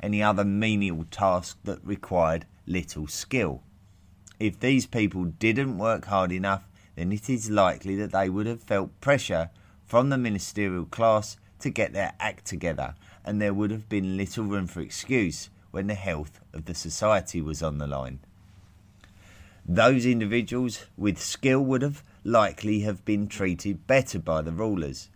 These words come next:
those who could create metal tools for the farm workers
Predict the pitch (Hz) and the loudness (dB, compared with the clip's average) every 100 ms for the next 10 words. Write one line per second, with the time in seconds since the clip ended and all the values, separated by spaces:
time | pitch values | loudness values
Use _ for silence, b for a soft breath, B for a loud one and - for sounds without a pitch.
0 | b b - 95 104 95 98 92 90 b | b b 0 2 2 -2 -2 -2 -4 b
1 | - 101 - 98 92 87 62 90 95 - | -8 -8 -6 -2 0 0 -4 -4 -4 -4
2 | 95 87 - 139 107 85 - 80 82 - | -6 -6 0 2 2 -2 -6 -8 -6 2
3 | 120 110 92 82 76 73 - 65 - | 4 4 2 -2 -2 -6 -10 -10 -12